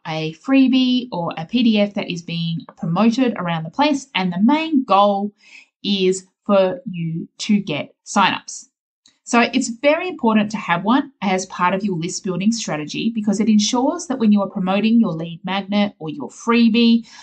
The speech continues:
you can direct them straight to a page on your site where they can sign up without being distracted by all the other good stuff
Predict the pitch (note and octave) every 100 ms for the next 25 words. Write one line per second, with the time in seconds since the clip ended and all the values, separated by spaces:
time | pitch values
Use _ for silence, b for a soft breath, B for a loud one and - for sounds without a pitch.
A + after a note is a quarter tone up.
0 | B B G#3+ A#3 C4+ C4+ A#3+ G#3+ - G3+
1 | G3 G3+ - - G#3+ B3+ - D#4+ - G3
2 | D3 C#3 G#3+ - G3 B3 C4+ F#3+ F3 F3+
3 | F3+ D#3 - D#3 - A#3+ A3 G#3 - _
4 | - D#3+ C#3 - E3+ D#3+ D#3 - - A3+
5 | A3 A3 G#3 G3 E3 E3 - G#3+ A3 A#3+
6 | B3+ C4 C4+ - G3+ G3+ G3 E3+ E3+ -
7 | - D#3+